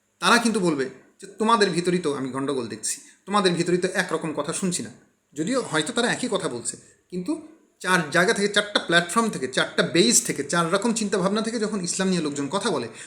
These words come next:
তখন সাধারণ লোক কনফিউজড হয়ে যায় কোনটা নেবে। কাজে তা না বলে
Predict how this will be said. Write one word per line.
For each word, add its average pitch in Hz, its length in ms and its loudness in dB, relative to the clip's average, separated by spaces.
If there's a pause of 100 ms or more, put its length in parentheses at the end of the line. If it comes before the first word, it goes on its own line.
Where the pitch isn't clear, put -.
তখন 180 260 -2 (260)
সাধারণ 185 420 0
লোক 180 140 0 (680)
কনফিউজড 208 400 0
হয়ে 139 120 -2
যায় 117 120 -6
কোনটা 220 260 -2
নেবে। 107 180 -6 (1300)
কাজে 190 140 -2
তা 185 220 4
না 160 160 2
বলে 131 260 0